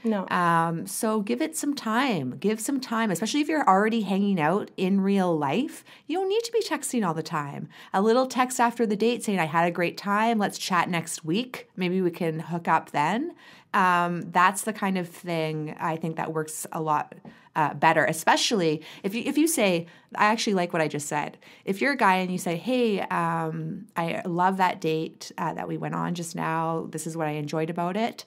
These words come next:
Speaker 2: Let's chat next week," or, "Let's chat on this day." That kinda gives the girl something to look forward to. And
Speaker 1: Yeah.
Speaker 2: she doesn't need to be annoyed now when you're, you know, texting,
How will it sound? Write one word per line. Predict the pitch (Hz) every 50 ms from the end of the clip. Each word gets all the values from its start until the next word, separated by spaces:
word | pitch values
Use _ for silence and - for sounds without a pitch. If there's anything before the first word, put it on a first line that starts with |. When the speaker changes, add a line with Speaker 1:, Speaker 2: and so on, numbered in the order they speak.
| - - - - _ _ -
Speaker 2:
Let's | 190 190 190 190 -
chat | - - - - 190 175 170 - -
next | 175 165 156 156 - - - -
week," | 160 165 185 190 -
or, | 175 160
"Let's | 151 160 165 170 170 -
chat | - - 180 165 156
on | 156 156 156
this | 156 151 156 156 -
day." | - - 139 135 147 165 196 233 226 - - - -
That | 196 208 -
kinda | 262 262 254
gives | 226 196 - 185 190 185 185 -
the | - 170
girl | 165 - 165 160 160 160 156 160 156
something | 160 160 156 160 156 - 170 165 160 156 151
to | 143 - 151
look | 147 147 147 -
forward | - 160 143 143 147 147 147 147 -
to. | - - - - - - - _ - - - _ -
And | 247 240 220
Speaker 1:
Yeah. | 208
Speaker 2:
she | 208 - 220 202
doesn't | 202 202 202 208 208
need | 202 190 196
to | 196
be | 190 185 175
annoyed | 165 160 160 165 175 185 185 175 160 151 151
now | 147 147 143 143 143 143 143 143 147
when | 147 151 147 151
you're, | 151 151 147 147 147 - _
you | - 175 156
know, | 143 135 - -
texting, | - - 175 165 139 - - - 170 151 143 139 139 139